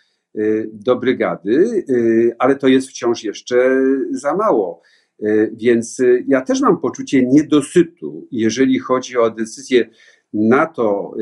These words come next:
e, w stosunku do, do Polski i poczucie, e,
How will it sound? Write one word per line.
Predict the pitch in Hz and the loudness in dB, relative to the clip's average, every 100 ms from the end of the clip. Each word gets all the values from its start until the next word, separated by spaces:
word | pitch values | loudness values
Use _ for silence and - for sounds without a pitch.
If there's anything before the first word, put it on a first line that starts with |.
| 104 | -6
e, | |
w | 98 | -4
stosunku | 117 113 156 156 - 110 | -4 0 0 0 -4 -4
do, | 107 120 120 117 110 104 101 | 2 4 4 4 4 0 0
do | 110 | 0
Polski | 117 101 78 - - _ 107 175 - - _ - | 0 -2 -6 -12 -20 _ -4 -4 -6 -20 _ -8
i | 226 | -2
poczucie, | 214 196 156 160 - 202 | 0 2 0 0 2 4
e, | 208 208 202 | 4 2 0